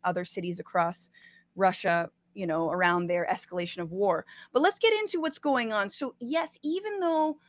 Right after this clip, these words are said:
Masa Amini was Kurdish, it's bigger than that. So this is, um, from The Guardian saying, um, "There's no doubting the Kurdish revolutionary fervor that Masa Amini's death has sparked among Iran's long oppressed Kurdish population," said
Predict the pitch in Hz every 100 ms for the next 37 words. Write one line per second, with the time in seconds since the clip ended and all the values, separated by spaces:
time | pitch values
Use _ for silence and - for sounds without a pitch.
0 | _ _ 226 247 294 320 277 254 240 233
1 | 185 214 254 262 - - 233 240 175 127
2 | - - - - _ 262 262 - 170 247
3 | 269 262 190 170 175 113 - - 247 220
4 | 196 254 - 269 - 208 196 185 220 202
5 | 185 190 202 190 185 - 196 190 - -
6 | - - - 196 190 180 - _ _ 196
7 | 220 262 320 302 226 247 262 269 240 -
8 | 233 214 220 190 208 196 202 175 - 330
9 | 330 233 208 190 190 202 202 196 190 190
10 | 185 185 190 - 196 185 196 185 185 180
11 | 180 180 180 208 233 220 185 - - 175
12 | - 180 190 208 220 - 190 - 185